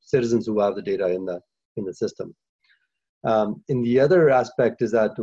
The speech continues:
we, as, uh, Daniel alluded to as well, is that remember when we had the rare disease indication? So rare diseases by definition are rare because they occur in one in ten thousand, one in one hundred thousand. But,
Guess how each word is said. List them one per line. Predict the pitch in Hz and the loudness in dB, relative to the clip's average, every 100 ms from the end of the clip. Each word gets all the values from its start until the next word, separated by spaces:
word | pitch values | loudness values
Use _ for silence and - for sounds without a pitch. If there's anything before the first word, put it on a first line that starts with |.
| 104 | -4
we, | 117 113 - | -2 -4 -6
as, | 127 104 | -8 -4
uh, | 110 101 | -4 -2
Daniel | 120 117 123 | 0 2 2
alluded | 107 117 117 | 2 0 -2
to | 117 | -6
as | 101 | -2
well, | 113 110 101 | 2 2 2
is | 98 | -2
that | 98 - _ _ _ _ _ _ - | -6 -8 _ _ _ _ _ _ -4
remember | 127 160 151 | 0 2 4
when | 139 | 4
we | 139 135 | 4 4
had | 127 123 120 - - 123 | 4 2 0 -8 -10 -2
the | 117 | 0
rare | 104 120 123 | 2 4 4
disease | 113 107 110 113 107 | 2 -2 -2 -4 -6
indication? | 98 - 95 - - - _ _ _ _ _ _ | -12 -10 -10 -10 -18 -20 _ _ _ _ _ _
So | 120 | -2
rare | 107 135 165 | 2 4 2
diseases | 143 131 131 123 | 0 0 0 0
by | 113 113 | 0 2
definition | 110 110 120 131 127 104 | 2 0 0 0 0 -4
are | 101 95 95 - _ _ 127 | -2 -2 -4 -8 _ _ -4
rare | 117 117 117 | 2 4 4
because | 113 110 | 0 -2
they | 104 | -2
occur | 104 113 104 | -2 0 0
in | 104 | 2
one | 110 | 0
in | 98 | 0
ten | 107 101 | -4 -2
thousand, | 107 110 110 110 | 2 2 2 -2
one | 101 101 | -6 -6
in | 98 | -8
one | 92 | -10
hundred | 101 - - | -12 -10 -4
thousand. | 101 107 117 110 - _ _ _ _ _ - | -2 -2 -6 -12 -14 _ _ _ _ _ -2
But, | 107 | -2